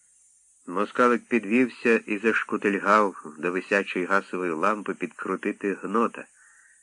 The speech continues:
щоб не чаділа. Але Бединський, не спускаючи з нього вражених очей, тихо спитав: «І що ж,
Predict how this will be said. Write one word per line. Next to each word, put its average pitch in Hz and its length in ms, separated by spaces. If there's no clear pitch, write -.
щоб - 340
не 76 180
чаділа. 90 640
Але 92 240
Бединський, 120 760
не 101 140
спускаючи 98 800
з - 20
нього 101 300
вражених 92 500
очей, 82 380
тихо 78 380
спитав: 73 600
«І 82 100
що - 360
ж, - 60